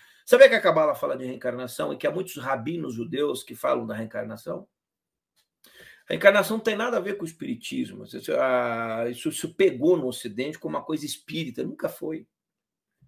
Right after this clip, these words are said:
Mesmo Kardec se aproximou mais das teorias do Oriente e tudo mais.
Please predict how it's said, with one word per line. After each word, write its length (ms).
Mesmo 280
Kardec 640
se 100
aproximou 680
mais 520
das 200
teorias 560
do 120
Oriente 480
e 40
tudo 240
mais. 300